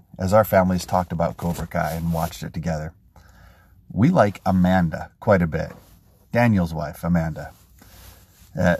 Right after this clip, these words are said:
D-, Amanda LaRusso, uh, LaRusso is someone that's seems pretty consistent. She's had some challenges, uh, back and forth a little bit as well, but she's been really consistent. She makes me think of the song by Boston called Amanda.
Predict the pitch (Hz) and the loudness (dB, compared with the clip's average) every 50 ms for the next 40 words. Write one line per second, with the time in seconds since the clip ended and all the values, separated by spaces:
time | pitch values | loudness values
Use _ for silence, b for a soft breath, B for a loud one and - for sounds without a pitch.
0 | - - - 104 87 113 - - 95 98 107 127 147 143 131 117 110 95 95 110 | -4 -8 -8 -6 -6 -6 -4 -2 0 2 4 4 4 2 2 0 0 0 0 -2
1 | 113 107 - - 92 85 85 85 B B B B - - - - - _ - 87 | -2 -2 -2 0 2 2 2 0 B B B B -20 -20 -20 -20 -20 _ -8 -6
2 | 87 87 - - 92 90 85 95 113 117 - 95 90 90 87 87 87 - - - | -6 -6 -4 -4 -4 -4 -2 -2 -2 -2 0 -2 0 0 0 -2 -2 -4 -8 -10
3 | - - - - - 143 156 185 170 110 95 92 - - - - - - _ _ | -14 -14 -10 -2 0 2 2 2 2 2 2 0 0 -2 -6 -8 -8 -10 _ _
4 | _ _ - _ _ _ _ _ _ - - - - 135 175 240 208 175 - - | _ _ -20 _ _ _ _ _ _ -20 -12 -4 2 4 4 4 4 0 -4 -10
5 | _ _ - _ _ - - - 262 247 214 175 - 117 95 - 104 92 - - | _ _ -20 _ _ -18 -6 -4 -2 -2 0 0 0 -2 0 0 -2 -2 -2 -4
6 | - 170 - 143 151 156 165 151 131 - 113 101 - - 110 107 104 98 95 95 | -6 -4 -2 -2 0 2 0 0 0 -2 -4 -2 2 2 2 2 4 2 0 0
7 | 95 98 92 - - b b b b b b b b b b b - 95 87 90 | 0 -2 -4 -6 -14 b b b b b b b b b b b -6 -6 2 4
8 | 107 101 98 - 95 90 - 104 98 98 - 98 95 92 87 90 90 90 85 85 | 4 4 4 0 -6 -4 -2 -2 -2 -2 -2 -2 -2 0 0 0 0 0 0 2
9 | 92 90 87 85 - - 101 95 90 85 80 - - - 98 92 85 110 120 135 | 2 2 2 0 -4 -4 -2 -2 -2 -2 -4 -8 -14 -14 -12 -6 -2 0 0 2
10 | 123 110 110 110 117 120 98 202 - - 87 170 - 185 123 - - 80 - - | 2 2 2 2 2 2 0 0 -2 -2 -4 -2 -2 -4 -4 -4 -6 -8 -8 -6
11 | - - 101 104 104 92 - 104 95 - 104 90 104 90 87 90 - - 95 92 | -4 0 0 0 0 0 -2 -4 -2 0 -2 -2 0 -2 -2 -2 0 0 2 2
12 | 92 90 85 87 87 82 76 87 87 92 - - - 85 71 73 - - 85 82 | 2 2 2 2 0 2 2 2 2 2 0 -4 -8 -8 -10 -10 -8 -6 -6 -4
13 | 78 82 82 82 82 80 78 73 80 82 | -4 -4 -4 -4 -4 -6 -6 -8 -10 -12